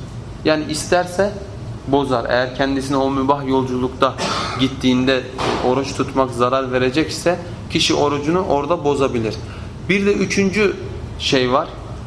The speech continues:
Sefer çeşidi var. Bu da bir kişinin vacip olmayan, haram olan bir yolculuğa çıkması gibi.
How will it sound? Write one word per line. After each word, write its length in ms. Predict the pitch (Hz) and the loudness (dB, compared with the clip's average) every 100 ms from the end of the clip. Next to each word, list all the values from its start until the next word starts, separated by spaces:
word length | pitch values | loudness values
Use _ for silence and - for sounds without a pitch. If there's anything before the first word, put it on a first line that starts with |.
| - - | -10 -6
Sefer 420 | - 135 143 131 | -2 2 2 2
çeşidi 420 | 127 117 - 120 | 0 0 0 2
var. 160 | 156 175 - - - - | 2 0 -10 -12 -12 -2
Bu 160 | 151 185 | 2 4
da 220 | 175 185 185 139 | 2 0 -4 -2
bir 180 | 175 180 | -2 0
kişinin 480 | 180 165 160 147 139 | 0 2 2 2 4
vacip 340 | 143 151 151 | 2 2 0
olmayan, 420 | 170 170 156 156 185 - - - | 0 2 2 2 0 -6 -10 -10
haram 360 | - 143 165 175 | 0 2 2 2
olan 300 | 160 170 156 | 2 0 0
bir 40 | |
yolculuğa 540 | 151 143 127 127 127 123 | 2 2 4 2 2 0
çıkması 440 | - 120 113 - | -6 -4 -4 -4
gibi. 200 | 104 | -6